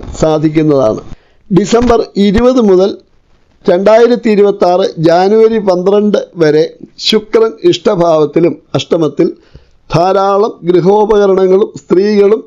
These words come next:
രത്നങ്ങളും നിമിത്തമുള്ള സുഖസൗകര്യങ്ങളും, തുടർന്ന് ജാനുവരി പതിമൂന്ന് മുതൽ ഫെബ്രുവരി അഞ്ച് വരെ ഭാഗ്യസ്ഥാനമായ ഒൻപതാം ഭാവത്തിൽ നിൽക്കയാൽ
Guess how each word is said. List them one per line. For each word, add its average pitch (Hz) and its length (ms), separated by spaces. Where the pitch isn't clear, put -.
രത്നങ്ങളും 220 560
നിമിത്തമുള്ള 190 520
സുഖസൗകര്യങ്ങളും, 180 960
തുടർന്ന് 175 480
ജാനുവരി 202 640
പതിമൂന്ന് 208 500
മുതൽ 165 240
ഫെബ്രുവരി 202 640
അഞ്ച് 196 300
വരെ 147 260
ഭാഗ്യസ്ഥാനമായ 202 1000
ഒൻപതാം 208 480
ഭാവത്തിൽ 180 480
നിൽക്കയാൽ 160 480